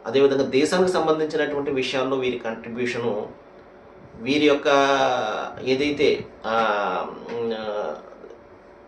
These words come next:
వీరు దాన్ని అడ్రస్ చేయడం అనేది చాలా తక్కువగా ఉండినటువంటి కారణము, ఈ విధంగా ముస్లిం సమాజం వెనుకబడి ఉండడానికి కారణంగా మనం చెప్పుకోవచ్చు. అయితే కొన్ని సంస్థలు ఉన్నాయి. ఉదాహరణకు జమాత్ ఇస్లామీ హింద్ అనే సంస్థ ఉంది.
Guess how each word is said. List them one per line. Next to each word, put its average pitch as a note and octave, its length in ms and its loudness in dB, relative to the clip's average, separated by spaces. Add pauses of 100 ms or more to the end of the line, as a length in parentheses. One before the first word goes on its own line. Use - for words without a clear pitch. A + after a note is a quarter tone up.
(220)
వీరు C3+ 320 0
దాన్ని C3 300 4
అడ్రస్ D#3 420 2
చేయడం C3+ 200 4
అనేది A#2 480 -2 (720)
చాలా C3 120 0
తక్కువగా E3 760 2
ఉండినటువంటి C3+ 540 0
కారణము, A2+ 640 -2 (260)
ఈ D3+ 100 -10
విధంగా D3+ 420 -2
ముస్లిం B2+ 320 -4
సమాజం B2 380 -2
వెనుకబడి A#2 400 0
ఉండడానికి G#2+ 440 -4
కారణంగా G#2 300 -6
మనం A2+ 220 -8
చెప్పుకోవచ్చు. - 680 -16 (280)
అయితే D#3 180 -6
కొన్ని - 220 -6
సంస్థలు D#3 360 4
ఉన్నాయి. F2+ 240 -2
ఉదాహరణకు C3+ 420 -4
జమాత్ B2+ 280 -2
ఇస్లామీ A#2 340 -4
హింద్ A2 160 -6
అనే G2 100 -10
సంస్థ F#2 340 -12
ఉంది. F2+ 160 -14